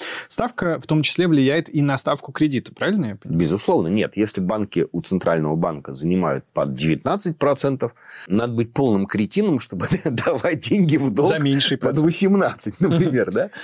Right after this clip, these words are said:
Speaker 2: Есть исключения, безусловно, но эти исключения — это субсидируемые правительством ставки. То есть банк все равно у себя, а, дает под двадцать пять, например, да,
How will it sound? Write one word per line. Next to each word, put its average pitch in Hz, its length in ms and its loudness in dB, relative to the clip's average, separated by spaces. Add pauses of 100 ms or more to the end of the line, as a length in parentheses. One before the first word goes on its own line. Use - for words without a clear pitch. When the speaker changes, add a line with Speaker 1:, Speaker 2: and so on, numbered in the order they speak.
(220)
Speaker 2:
Есть 151 340 2
исключения, 202 560 2
безусловно, 131 720 2
но 123 160 2
эти 196 180 0
исключения — 147 680 2
это 156 280 0
субсидируемые 127 920 2
правительством 92 680 0
ставки. - 380 -8
То 139 100 0
есть 127 140 2
банк 113 320 -2
все - 160 -2
равно 104 400 2 (460)
у 101 80 2
себя, 95 500 2
а, 78 240 0
дает 90 420 0
под 104 240 -2
двадцать 165 580 -2
пять, 117 400 -2
например, 98 560 0
да, 120 280 -2